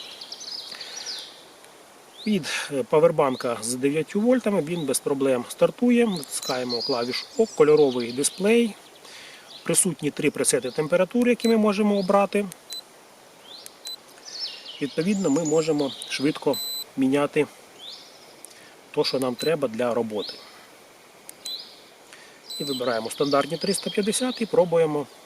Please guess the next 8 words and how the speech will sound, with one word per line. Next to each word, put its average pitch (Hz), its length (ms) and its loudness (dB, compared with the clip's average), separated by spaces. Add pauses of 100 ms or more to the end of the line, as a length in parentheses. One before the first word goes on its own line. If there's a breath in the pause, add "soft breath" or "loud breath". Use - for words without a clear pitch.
взяти 127 340 -6
нашого 117 380 -6
припою 98 440 -8
трішки. - 340 -14 (4000)
Паяє, 180 440 -2
набирає 127 500 -2
припой 175 440 -2 (1500 loud breath)
без 113 340 -8